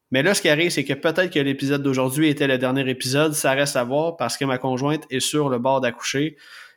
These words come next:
Évidemment, au moment où elle va accoucher, euh, je vais prendre un break de podcast. Donc,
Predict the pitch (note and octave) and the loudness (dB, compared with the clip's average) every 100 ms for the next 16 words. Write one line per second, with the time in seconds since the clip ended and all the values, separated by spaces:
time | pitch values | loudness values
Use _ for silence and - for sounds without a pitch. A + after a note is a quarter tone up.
0 | _ C3+ C3 C3 C3 C#3+ D3+ C3 A#2+ C3+ | _ 0 2 2 2 2 2 2 0 2
1 | B2+ A#2+ A#2+ - - D3 D3+ - A#2 A#2 | 0 0 -2 -2 -2 2 0 0 -2 0
2 | A#2 A#2 A2+ C3 B2+ A#2 B2+ B2 A#2 A#2 | -2 -4 -4 -2 -2 -2 -4 -4 -4 -8
3 | - D3 E3+ F3+ - - - - - - | -2 0 2 -2 -8 -16 -18 -18 -18 -2
4 | D3+ F3 F#3 | 2 2 2